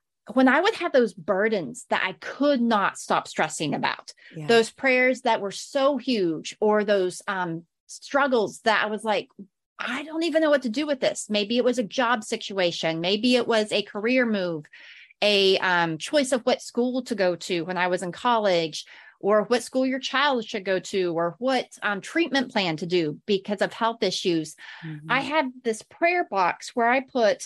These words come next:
Speaker 1: um, Psalms thirty, thirty-three and thirty-four on it, some verses from those that talk about us laying our prayers down and giving them to God. And,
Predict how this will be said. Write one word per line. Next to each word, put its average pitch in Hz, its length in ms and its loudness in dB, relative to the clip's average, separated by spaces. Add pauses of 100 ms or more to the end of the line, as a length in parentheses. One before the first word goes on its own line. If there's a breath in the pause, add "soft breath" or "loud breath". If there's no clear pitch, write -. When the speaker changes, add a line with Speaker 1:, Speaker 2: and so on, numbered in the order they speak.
Speaker 1:
um, 185 360 -2
Psalms 214 440 -2
thirty, 254 500 0 (300)
thirty-three 294 460 0
and 233 100 0
thirty-four 208 440 0
on 165 140 2
it, - 100 -6
some 190 160 -8
verses 208 360 0
from 180 240 -2
those 165 380 2 (460 loud breath)
that 220 160 2
talk 240 300 0
about 214 500 4
us 202 240 -2
laying 254 540 2
our 233 100 0
prayers 220 380 -2
down 190 260 -2
and 170 140 -6
giving 190 320 0
them 175 200 -2
to 180 120 -8
God. 160 420 0 (540 loud breath)
And, 220 360 2